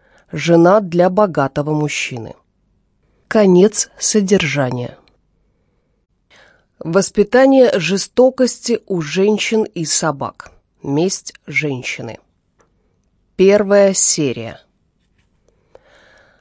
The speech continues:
Молодая женщина лет тридцати пыталась остановить такси. Машины с зелеными огоньками проскакивали мимо. Она оглянулась.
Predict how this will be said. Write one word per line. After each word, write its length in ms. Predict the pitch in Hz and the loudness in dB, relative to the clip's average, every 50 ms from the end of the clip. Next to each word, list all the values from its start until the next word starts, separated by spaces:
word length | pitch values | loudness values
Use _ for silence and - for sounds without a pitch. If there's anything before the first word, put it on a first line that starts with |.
| _ _ _ _ _ _ _ | _ _ _ _ _ _ _
Молодая 580 | - 151 151 165 180 190 185 277 285 277 247 214 | 0 2 2 4 4 4 4 6 6 6 6 4
женщина 680 | 180 180 226 247 262 254 233 - - 214 190 185 185 | 4 4 4 6 6 4 2 2 0 2 4 4 4
лет 280 | 180 185 214 214 _ | 4 2 0 0 _
тридцати 640 | - 196 190 180 - - 190 175 165 - - 226 240 | -4 -4 -4 -2 -2 -2 -2 -2 -2 -2 -2 0 -2
пыталась 560 | 226 - 156 147 - 170 180 190 180 170 - | -2 -2 -4 -4 -2 0 0 0 0 -2 -2
остановить 600 | 156 139 - - 143 143 147 143 143 165 160 - | -4 -4 -4 -2 -2 0 0 0 -2 -4 -6 -6
такси. 520 | - 147 139 - - - - - 131 107 90 - _ _ _ _ _ _ _ _ _ | -4 -6 -6 -4 -6 -8 -8 -8 -10 -12 -14 -14 _ _ _ _ _ _ _ _ _
Машины 520 | - - - 131 - - 208 226 220 196 | -10 -8 -6 -4 -2 0 2 2 2 2
с 40 | 165 | 2
зелеными 520 | - - 165 160 175 196 202 185 175 165 | 0 0 0 0 2 2 4 4 4 4
огоньками 680 | 156 151 147 156 156 156 156 - - 208 226 226 214 196 | 4 2 2 0 0 0 0 -2 0 0 2 4 2 2
проскакивали 880 | 165 - - - 127 - - - - 165 160 - - 156 160 160 160 165 | 0 -2 -4 -2 -2 -2 -4 -4 -4 -6 -6 -6 -6 -4 -4 -2 0 0
мимо. 440 | 165 170 175 180 165 143 120 101 - _ _ _ _ _ _ _ _ _ | 2 2 2 2 2 0 -2 -6 -10 _ _ _ _ _ _ _ _ _
Она 220 | - 123 165 233 | -4 0 0 0
оглянулась. 840 | - - - 196 180 190 196 175 147 151 147 160 165 165 - - | 0 0 -2 -4 -4 -2 -2 -2 -2 -2 -4 -6 -8 -8 -10 -12